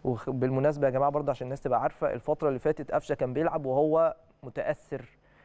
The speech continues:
بالفتاق ده. آه، مش بقول مبرر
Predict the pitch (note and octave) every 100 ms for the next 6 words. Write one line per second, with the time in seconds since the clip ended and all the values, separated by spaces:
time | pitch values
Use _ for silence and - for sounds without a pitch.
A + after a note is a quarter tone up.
0 | _ - A#2+ C#3 C#3 A#2+ A2+ G#2+ - A2+
1 | A2 A2 - A#2 C3 A#2 G2+ _ _ -
2 | - - - A#2+ A2+ A2+ A2+ A#2 B2+ C3+
3 | D3+ C#3+ D#3 D#3+ D3+